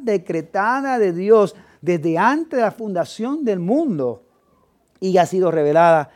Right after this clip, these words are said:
en su palabra. Entonces, ¿cuál debe ser nuestra respuesta a esta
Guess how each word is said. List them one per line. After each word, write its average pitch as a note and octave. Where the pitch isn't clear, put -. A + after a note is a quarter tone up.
en D3+
su D3
palabra. A2
Entonces, E3+
¿cuál A3
debe G#3
ser G3
nuestra F#3
respuesta D#3+
a D3+
esta C#3+